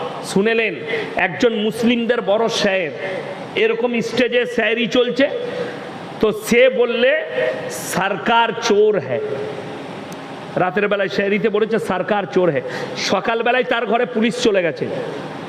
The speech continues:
পুলিশ গিয়ে বলছে, "আপনি রাত কো মজমা মে কাহা, প্রোগ্রাম মে সরকার চোর হ্যায়?" বলে, "জি, मैंने कहा।" लेकिन मैंने ये नहीं बताया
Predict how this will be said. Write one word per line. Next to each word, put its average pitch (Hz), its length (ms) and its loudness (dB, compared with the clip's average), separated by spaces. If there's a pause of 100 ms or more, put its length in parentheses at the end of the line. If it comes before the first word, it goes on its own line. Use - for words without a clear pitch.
(120)
পুলিশ 185 320 2
গিয়ে 220 120 4
বলছে, 208 300 0
"আপনি 196 400 0
রাত 185 240 0 (140)
কো 202 160 4
মজমা 175 500 0
মে 196 160 0
কাহা, 254 460 6 (480)
প্রোগ্রাম 202 480 0
মে 233 120 2
সরকার 185 460 -2 (100)
চোর 226 220 2
হ্যায়?" 220 140 -2 (520)
বলে, 170 200 2
"জি, 165 220 0
मैंने 180 300 2
कहा।" 160 320 -2 (380)
लेकिन 165 260 2
मैंने 180 260 0
ये 208 360 6
नहीं 277 320 2
बताया 220 580 8